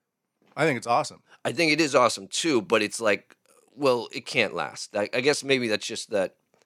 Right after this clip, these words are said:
Speaker 2: pessimistic side of me.
Speaker 1: Mm.
Speaker 2: Are you, are you just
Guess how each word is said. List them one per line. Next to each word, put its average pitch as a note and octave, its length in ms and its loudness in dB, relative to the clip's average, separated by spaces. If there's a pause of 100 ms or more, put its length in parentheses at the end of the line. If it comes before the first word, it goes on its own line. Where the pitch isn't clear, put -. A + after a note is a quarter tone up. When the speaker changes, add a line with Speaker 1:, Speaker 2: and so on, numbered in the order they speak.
Speaker 2:
pessimistic G2 600 -6
side F2 280 -6
of D2+ 100 -16
me. - 200 -18 (720)
Speaker 1:
Mm. A2 340 -18 (320)
Speaker 2:
Are B2+ 100 4
you, D3 360 2
are C3 120 2
you C3 200 -2
just A#2+ 280 -10